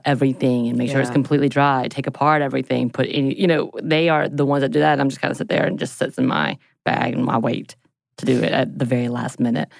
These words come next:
Speaker 1: of any of the things. So I'm like, "Yeah, I, I don't see that." Maybe it's just the people I hang out with.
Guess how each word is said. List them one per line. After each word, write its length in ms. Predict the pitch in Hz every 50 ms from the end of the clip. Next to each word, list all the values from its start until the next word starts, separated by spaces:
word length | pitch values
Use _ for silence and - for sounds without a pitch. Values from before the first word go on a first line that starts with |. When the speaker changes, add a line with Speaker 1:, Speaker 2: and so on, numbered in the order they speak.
| - - - _
Speaker 1:
of 80 | 156 139
any 160 | 135 127 123
of 120 | 123 117 -
the 100 | - -
things. 320 | 143 120 123 127 127 -
So 160 | - 139 127
I'm 100 | 123 131
like, 300 | 131 131 131 131 139 139 _ _ _ _ _ _ _ _
"Yeah, 240 | 135 131 131 143 165 170 151
I, 420 | 139 143 147 156 - - - -
I 40 | -
don't 280 | - 151 147 139 233
see 320 | - - - - 135 135 139
that." 360 | 160 175 185 196 196 196 202 - _ _ _ _ _ _ _ _ _ _
Maybe 340 | 135 127 127 131 143 143 139
it's 120 | 131 -
just 160 | - 135 -
the 60 | -
people 240 | 131 139 - - 131
I 100 | 127 131
hang 260 | 123 - 135 131 131
out 200 | 131 131 135 -
with. 280 | - 151 156 170 180 165